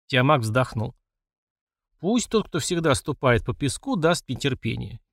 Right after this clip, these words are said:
И, я полагаю, как только у него появится свободное время, означает, даже если неуклюжие слуги будут неправильно обращаться с бесценными манускриптами». «Только не втягивай в это меня»,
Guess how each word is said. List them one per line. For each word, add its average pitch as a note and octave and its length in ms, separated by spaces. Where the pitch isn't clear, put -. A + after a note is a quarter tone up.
И, C3+ 420
я C#3 160
полагаю, C3 420
как C3 160
только C3 220
у C3 40
него B2+ 140
появится B2+ 480
свободное C3 560
время, A#3 300
означает, F#3+ 580
даже C#3 300
если C#3+ 240
неуклюжие C#3 640
слуги C3 380
будут B2 280
неправильно B2+ 460
обращаться B2+ 520
с C3 60
бесценными B2+ 640
манускриптами». A2 800
«Только G#3 240
не G3 100
втягивай B2+ 460
в A#2+ 40
это A#2+ 180
меня», A#2+ 340